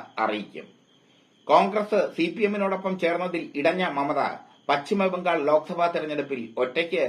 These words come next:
മത്സരിക്കുകയായിരുന്നു. എന്നാൽ ലോക്സഭയിലേക്കുള്ള മികച്ച മുന്നേറ്റത്തിന് പിന്നാലെ മുന്നണിക്കൊപ്പം തുടരുമെന്ന,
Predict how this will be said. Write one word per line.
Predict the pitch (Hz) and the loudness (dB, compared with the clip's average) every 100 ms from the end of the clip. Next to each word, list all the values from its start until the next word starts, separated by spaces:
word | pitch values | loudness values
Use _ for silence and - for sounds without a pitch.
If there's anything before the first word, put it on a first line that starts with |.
| - | -2
മത്സരിക്കുകയായിരുന്നു. | 120 120 143 120 104 82 60 - _ _ _ _ _ _ _ | -4 -2 -4 -4 -8 -10 -12 -20 _ _ _ _ _ _ _
എന്നാൽ | 120 175 185 143 | 0 2 0 4
ലോക്സഭയിലേക്കുള്ള | 160 170 202 196 190 190 190 180 - 135 | 4 4 0 2 4 2 2 0 0 -2
മികച്ച | 143 175 175 | 0 0 0
മുന്നേറ്റത്തിന് | 185 165 175 175 175 170 | -4 -4 -4 -4 -6 -6
പിന്നാലെ | 151 147 143 131 104 87 - _ _ - | -6 -4 -2 0 -2 -6 -14 _ _ -2
മുന്നണിക്കൊപ്പം | 147 185 208 190 170 165 151 | 2 4 2 2 0 -2 0
തുടരുമെന്ന, | 147 156 180 156 113 | 2 4 2 -2 -6